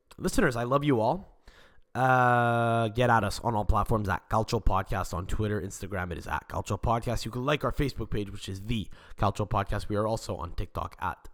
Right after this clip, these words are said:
Calcio Podcast. Manscaped, baby, twenty percent off the entire site, the entire Manscaped site, with code Calcio. Um, check 'em out, man. It's a great fucking product.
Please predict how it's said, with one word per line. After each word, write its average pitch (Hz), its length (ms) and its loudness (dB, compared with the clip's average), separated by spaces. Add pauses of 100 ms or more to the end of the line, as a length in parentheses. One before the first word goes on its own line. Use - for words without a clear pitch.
(160)
Calcio - 340 -2
Podcast. - 520 -2 (440)
Manscaped, 127 600 6
baby, 98 360 -6 (260)
twenty 151 200 4
percent 139 400 0
off 127 380 2 (420)
the 120 600 -2
entire 123 420 2
site, 120 440 -2
the 113 100 -4
entire 117 280 0
Manscaped 107 440 -4
site, 104 360 -4 (320)
with 113 200 0
code 104 260 2
Calcio. 117 560 4 (420)
Um, 104 1400 -6 (300)
check 160 200 2
'em 151 100 0
out, 139 140 2
man. 104 280 -2 (120)
It's - 140 -8
a 110 40 -4
great 131 220 -4
fucking 117 260 -6
product. 104 440 -4